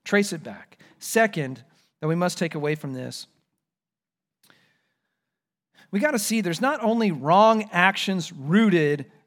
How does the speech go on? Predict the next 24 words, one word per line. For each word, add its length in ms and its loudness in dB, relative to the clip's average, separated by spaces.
in 140 2
evil 320 2
desires, 1040 0
but 140 4
you 120 0
need 160 0
to 80 0
see 320 -2
that 200 0
those 440 0
wrong 440 2
desires 800 -2
are 160 -2
actually 720 -2
sins 760 2
in 300 4
and 200 2
of 300 0
themselves. 1080 -4
You 120 0
need 160 0
to 60 -6
see 180 -10
this. 280 -18